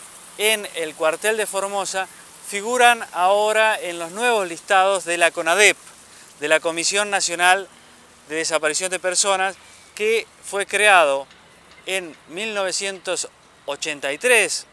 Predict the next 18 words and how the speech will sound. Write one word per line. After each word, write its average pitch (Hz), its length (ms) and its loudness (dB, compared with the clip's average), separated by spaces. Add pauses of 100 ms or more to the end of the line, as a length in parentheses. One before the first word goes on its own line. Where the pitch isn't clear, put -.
inmediatamente 175 600 -6
después 170 280 -6
del 175 120 -6
triunfo 175 320 -10
por 170 160 -8
el 170 80 -8
presidente 160 500 -8
radical 160 460 -4
Raúl 151 420 -6
Alfonsín. 131 680 -8 (800)
Esto 226 560 -2
sucede 202 440 -2
a 214 60 2
partir 190 520 -2
del 160 220 -6
dos 156 160 -8
mil 185 220 -12
seis, 175 520 -2